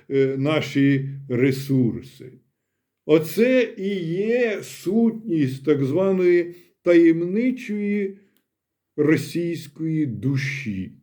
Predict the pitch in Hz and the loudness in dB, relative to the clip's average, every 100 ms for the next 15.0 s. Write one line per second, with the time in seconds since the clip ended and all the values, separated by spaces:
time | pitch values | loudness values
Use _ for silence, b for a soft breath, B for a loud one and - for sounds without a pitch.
0 | _ _ _ _ _ _ _ _ - 147 | _ _ _ _ _ _ _ _ 2 4
1 | 175 175 170 165 156 143 147 156 123 143 | 6 4 2 2 2 -2 0 0 2 0
2 | 147 160 180 185 113 95 101 110 131 113 | 0 0 0 0 0 -2 -4 -2 2 0
3 | 90 - b b b 139 135 170 190 196 | -2 -10 b b b 0 4 4 4 2
4 | - - 127 131 - 151 131 - B B | 0 0 0 -2 0 2 2 -2 B B
5 | B - 139 127 131 165 208 247 220 139 | B -2 2 2 0 -4 -2 -2 -2 -4
6 | - - 117 131 139 123 113 B B 131 | -8 -14 -6 -2 0 0 -4 B B -2
7 | 135 - 143 127 131 123 120 120 107 127 | -2 0 -2 -2 -2 -2 0 -2 -2 -2
8 | 147 233 226 151 117 139 135 131 120 139 | 0 0 0 0 -2 -2 -2 0 2 2
9 | 131 113 107 117 - 127 B B B - | 2 0 -4 -6 -2 -2 B B B 0
10 | 202 180 220 165 190 196 262 294 - - | 2 6 6 6 2 2 2 -2 -4 2
11 | 190 185 175 156 127 123 101 - _ _ | 4 6 4 6 2 0 -2 -10 _ _
12 | - 127 147 262 254 196 - 190 170 175 | -14 -8 0 2 2 0 2 4 4 2
13 | - B B - 135 247 262 - 185 165 | -2 B B -14 2 2 2 -2 -6 -6
14 | 160 156 - - 135 104 120 113 104 | -6 -8 -8 -8 -8 -6 -8 -10 -10